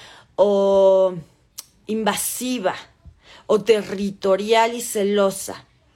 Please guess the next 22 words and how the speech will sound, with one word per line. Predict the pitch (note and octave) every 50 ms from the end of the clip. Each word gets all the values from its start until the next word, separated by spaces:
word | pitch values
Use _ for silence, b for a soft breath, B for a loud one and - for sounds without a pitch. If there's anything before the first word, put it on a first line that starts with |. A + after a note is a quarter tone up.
| B B B B B B B B B B -
¿Y | - A#3+ G3+ - _
qué | - D4 D4+ D#4
voy | C4 D#4 E4 D4+ D#4+
a | D#4 D#4 -
terminar | C#4 C4 A#3+ A#3 A3+ A3 A3 A3+ A#3+ A#3+ B3+
haciendo | B3+ B3 - - - - - A3 B3+ B3 A#3 A3 G#3 G#3+ A#3 A3+ -
con | - G#3+ G#3 G#3+ G#3+
esas | A3 A3+ A3 - A3+ A3 A3 - A3+
actitudes? | A3 A3 - - A3 G3+ - - B3+ B3 - - - - - - - - _ _ _ _ _ _ _ b b b b b b b b b b b b b _ _ _ _ _ _
Alejar | - A3+ A3+ E3+ - - - -
a | -
mi | G2+ G#3 -
pareja. | - - - - - - - - - _ _ _ _ _ _ _ _ _ b b b b b b b b b
Y | - G3+ A#3
entonces | A#3 A#3 A#3 D4 D4 D4 C#4 C#4 C4+ C#4+ D4+ D4
me | A#3 G#3
voy | G3+ G3+ B3+ D4 D#4+
a | E4+ E4+
comprobar | E4 D#4 C#4+ - - A#3+ A#3 A3+ G#3 B3 B3 A#3+
a | A#3 A3+
mí | A3+ B3 C#4 D4 D4+
misma, | D#4+ D#4+ D#4 D4 C4 - G#3+ G#3+ G3+ G#3 A#3+ -